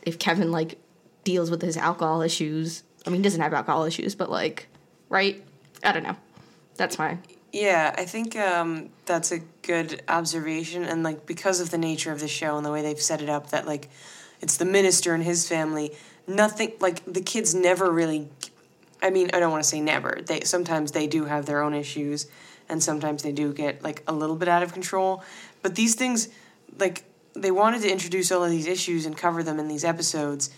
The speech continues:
Speaker 2: but they also wanted to have, like, this perfect family deal with it. So it's always an outsider, and then it's always focused on the imp-, like, the impact it has on them.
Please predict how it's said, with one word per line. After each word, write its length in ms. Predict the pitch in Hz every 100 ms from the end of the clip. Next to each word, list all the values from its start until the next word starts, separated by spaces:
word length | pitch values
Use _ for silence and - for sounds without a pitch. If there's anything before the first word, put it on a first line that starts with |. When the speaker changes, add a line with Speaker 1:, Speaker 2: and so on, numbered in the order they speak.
| - - - -
Speaker 2:
but 180 | 175 170
they 120 | 165
also 320 | 170 165 170
wanted 300 | 156 160 151
to 140 | 151 147
have, 300 | 151 147 147
like, 260 | 147 139
this 140 | - -
perfect 500 | - 175 165 165 -
family 420 | 165 160 156 147
deal 240 | 156 160
with 200 | 147 139
it. 140 | 143 -
So 120 | 147
it's 100 | 139
always 320 | 180 180 196 175
an 80 | 165
outsider, 680 | 160 160 - 147 147 139 - - - -
and 80 | 165
then 80 | 156
it's 120 | 147
always 300 | - 165 165
focused 420 | - 156 160 151
on 120 | 151
the 80 | 151
imp-, 340 | - 151 139 -
like, 200 | 147 -
the 120 | 156
impact 320 | 151 151 151
it 80 | 139
has 160 | 147
on 180 | 139 139
them. 400 | 147 143 139 139